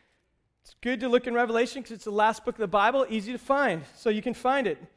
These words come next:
Chapter twenty-one, verse one through four says this. This is a vision of heaven, and it says, "Then I saw the new heaven and the new earth, for the first heaven and the first earth passed away, and there is no longer any sea." Now, this starts off, and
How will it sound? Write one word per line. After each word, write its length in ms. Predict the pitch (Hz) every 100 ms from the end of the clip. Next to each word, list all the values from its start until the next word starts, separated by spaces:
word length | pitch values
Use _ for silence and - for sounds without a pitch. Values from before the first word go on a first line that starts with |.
| _ _
Chapter 320 | - 254 254 262
twenty-one, 580 | - 269 254 254 233
verse 200 | 214 233
one 220 | 233 233 233
through 120 | 233
four 240 | - 220
says 200 | 208 226
this. 420 | 214 208 151 - _ _ _ _ _ _ _ _ _ _ _
This 180 | 220 240
is 80 | 220
a 60 |
vision 400 | 185 233 214 254
of 120 | 226
heaven, 320 | 202 240 247 226
and 80 |
it 40 | 208
says, 200 | 220 170
"Then 160 | 254
I 100 | 294
saw 240 | 285 277 254
the 100 | 226
new 260 | 220 302
heaven 340 | 302 220 220 240
and 100 | 220
the 100 | 214
new 280 | 220 277 -
earth, 300 | 226 202 -
for 120 | 240
the 80 | 214
first 400 | - 285 330 -
heaven 280 | 254 262 262
and 100 | 226
the 40 |
first 360 | 220 262 247 -
earth 300 | 269 240 214
passed 360 | - 226 208 -
away, 440 | 202 220 180 180 - - _ -
and 140 | 220
there 160 | 233 233
is 200 | 220 226
no 180 | 247
longer 340 | 294 247 233 226
any 240 | 208 214
sea." 560 | 196 - - 254 190 175 - -
Now, 160 | 254
this 160 | 247 294
starts 320 | - 440 302
off, 280 | 262 247 -
and 220 | 240 233